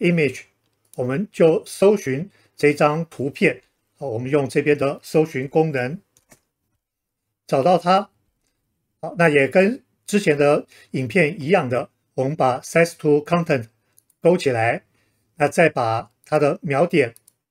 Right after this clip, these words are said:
置中，那位置先 reset 回来，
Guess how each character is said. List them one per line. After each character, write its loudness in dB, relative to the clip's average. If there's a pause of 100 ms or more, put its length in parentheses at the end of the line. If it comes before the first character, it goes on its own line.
(260)
置 -2
中， 2 (440)
那 -4 (280)
位 4
置 -4
先 -4
reset -4 (280)
回 -2
来， -2